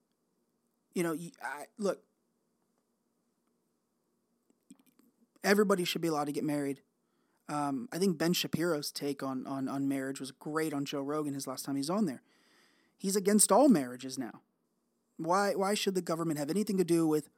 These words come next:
who I wanna live the rest, you know, spend the rest of my life with? And I think that's a gr-, I think that's fantastic. His marriage certificate from the government is sitting in his, he said in his attic or his garage, I can't remember which one it was. You know,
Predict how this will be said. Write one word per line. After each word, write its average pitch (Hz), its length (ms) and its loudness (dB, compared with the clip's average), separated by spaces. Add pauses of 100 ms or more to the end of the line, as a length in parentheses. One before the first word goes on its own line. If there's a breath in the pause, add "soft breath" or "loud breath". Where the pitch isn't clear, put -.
(100)
who 180 180 4
I 165 220 0
wanna 151 460 0
live 151 180 -4
the 147 80 -4
rest, 135 280 -2
you 170 100 -2
know, 143 80 0
spend 160 200 -2
the 151 60 -2
rest 139 160 -2
of 151 40 -2
my 135 60 -2
life 127 220 -10
with? - 220 -20
And 160 80 0
I 220 80 4
think 233 120 6
that's 170 140 2
a - 20 -4
gr-, 143 220 -8 (100)
I 165 80 0
think 180 140 2
that's - 200 -4 (200)
fantastic. 127 500 -8 (560 soft breath)
His 190 160 0
marriage 196 300 4
certificate 180 500 -2
from 175 140 -2
the 160 60 0
government 160 360 0
is 151 120 -4
sitting 160 280 0
in 147 80 0
his, 143 240 -4
he 151 120 -10
said 151 180 -2
in 147 80 -2
his 143 120 -2
attic 139 340 -2
or 135 100 -6
his 139 120 -8
garage, 139 380 -2
I 127 40 -12
can't 135 160 -12
remember 135 200 -10
which 135 160 -8
one 135 100 -2
it 120 60 -4
was. 143 260 -2 (540 loud breath)
You 170 100 -4
know, 143 200 -4